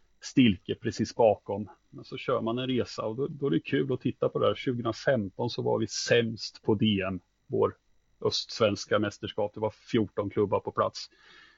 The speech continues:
Vi var fjortonde. Eh, tjugohundrasexton så var vi,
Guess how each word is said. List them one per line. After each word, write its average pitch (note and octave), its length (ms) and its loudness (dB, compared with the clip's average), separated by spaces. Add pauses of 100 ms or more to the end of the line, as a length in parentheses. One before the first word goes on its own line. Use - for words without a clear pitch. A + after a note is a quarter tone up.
(180)
Vi A2+ 100 2
var G2+ 140 2
fjortonde. G2+ 840 -2 (1000)
Eh, G2+ 300 -4 (280)
tjugohundrasexton A2 1120 0
så G#2 120 -8
var F#2+ 200 -2
vi, F#2 220 -6